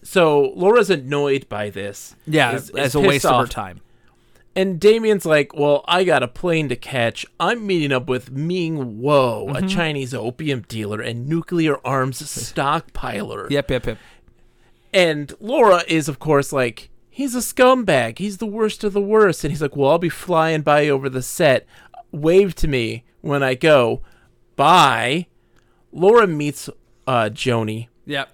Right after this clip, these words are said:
Speaker 1: And immediately notices
Speaker 2: After shooting
Speaker 1: that
Speaker 2: some apples.
Speaker 1: Yeah, and totally unimportant. She's bored and just dumb. And
Speaker 2: Also, their
Speaker 1: everybody
Speaker 2: reaction to it makes literally no sense.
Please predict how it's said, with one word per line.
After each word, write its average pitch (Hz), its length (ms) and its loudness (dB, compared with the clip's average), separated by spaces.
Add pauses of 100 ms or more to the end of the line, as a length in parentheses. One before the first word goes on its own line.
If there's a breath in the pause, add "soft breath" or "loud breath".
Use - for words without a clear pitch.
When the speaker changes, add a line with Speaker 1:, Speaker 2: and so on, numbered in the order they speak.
Speaker 1:
And 147 160 0
immediately 156 640 -2
notices 113 640 -4
Speaker 2:
After 151 300 2
shooting 143 320 -2
Speaker 1:
that 127 80 -2
Speaker 2:
some 156 140 -4
apples. 131 520 -10 (800)
Speaker 1:
Yeah, 120 460 2 (160)
and 160 360 -4 (200)
totally 233 420 2
unimportant. 131 920 0 (260 soft breath)
She's 170 260 -8
bored 135 720 0
and 123 160 -10 (180)
just 131 380 -10
dumb. 120 320 0 (160 loud breath)
And - 120 -10
Speaker 2:
Also, 262 200 8 (160)
their 254 140 8
Speaker 1:
everybody 254 220 4
Speaker 2:
reaction 185 420 4
to 170 160 -2
it 135 100 -2
makes 131 300 -6
literally 151 500 0
no 135 160 -2
sense. 120 460 -8